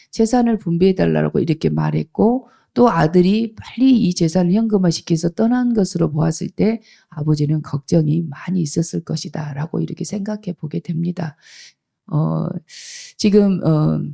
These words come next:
떠났던 이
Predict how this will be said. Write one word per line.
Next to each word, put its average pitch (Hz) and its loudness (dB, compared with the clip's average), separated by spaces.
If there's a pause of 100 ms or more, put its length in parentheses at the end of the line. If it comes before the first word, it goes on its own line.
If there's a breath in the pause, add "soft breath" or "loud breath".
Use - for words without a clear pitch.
(1800 soft breath)
떠났던 247 4
이 175 2